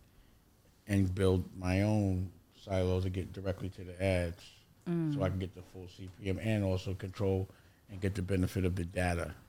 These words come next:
Speaker 1: You know what data means when I say data?
Speaker 2: Like, kinda looking at
Speaker 1: No.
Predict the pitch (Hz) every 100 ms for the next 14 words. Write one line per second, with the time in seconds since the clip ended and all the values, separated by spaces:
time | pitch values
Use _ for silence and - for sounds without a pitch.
0 | - 104 95 101 98 107 110 - 101 110
1 | 113 98 95 101 95 98 101 - 190 170
2 | 160 156 175 156 151 139 104 - 104 92